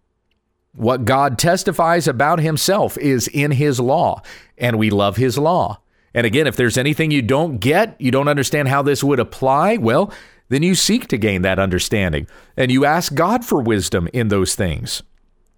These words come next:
"I keep your precepts." It says in verse one sixty-eight,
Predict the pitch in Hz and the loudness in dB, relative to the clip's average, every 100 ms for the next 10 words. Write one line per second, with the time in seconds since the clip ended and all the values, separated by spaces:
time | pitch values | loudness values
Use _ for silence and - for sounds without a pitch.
0 | _ - - 139 139 117 180 196 - 165 | _ -18 -4 0 0 0 0 0 0 0
1 | 170 - 185 226 - 90 - - - _ | 0 0 0 0 0 -2 -4 -8 -10 _
2 | - - _ - 113 - 123 117 110 107 | -20 -20 _ -6 -2 0 0 0 0 0
3 | 117 127 139 147 - 123 107 104 | 0 0 0 -2 -2 0 2 0